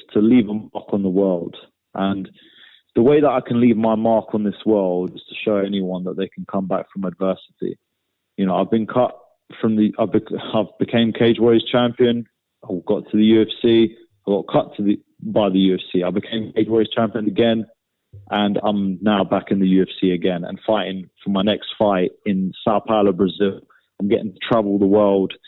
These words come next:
This is to show that as long as you're strong in your mind,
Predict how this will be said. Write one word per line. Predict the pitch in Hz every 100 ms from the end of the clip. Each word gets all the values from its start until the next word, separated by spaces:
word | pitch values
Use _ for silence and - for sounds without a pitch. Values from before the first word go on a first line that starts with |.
| - - _ _ -
This | 123
is | 139 123
to | 120
show | - 123 110
that | 107 98 - _ _ _ _ -
as | 98 104
long | 127 127
as | 113
you're | 113 107 - -
strong | - 113 110
in | 107 101
your | 98
mind, | 95 101 104 104 107